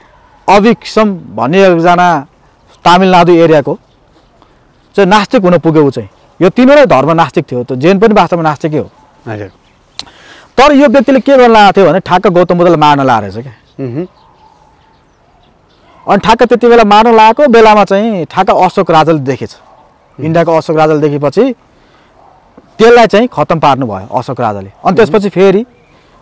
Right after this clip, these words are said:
Speaker 1: यो त्यति बेला चाहिँ यो माथिको इच्छा भएर होला,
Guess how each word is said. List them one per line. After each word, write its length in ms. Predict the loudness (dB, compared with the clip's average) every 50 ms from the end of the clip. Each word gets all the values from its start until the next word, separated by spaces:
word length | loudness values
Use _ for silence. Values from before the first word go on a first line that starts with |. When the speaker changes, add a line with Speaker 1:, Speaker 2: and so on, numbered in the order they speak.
| _ _ _ -4
Speaker 1:
यो 300 | 0 2 4 4 4 2 0 -4 -10 _ _ _ _ -4
त्यति 200 | -2 0 0 2
बेला 200 | 2 2 2 2
चाहिँ 280 | 2 2 0 0 0 0
यो 240 | 0 2 2 0 0 -2 -8 -16 -20 -20 -20 -20 -20 -20 _ _ _ _ _ -6 -2
माथिको 360 | 0 0 0 0 -2 -2 -2
इच्छा 240 | -2 0 0 0 2
भएर 140 | 2 2
होला, 260 | 2 2 0 0 -2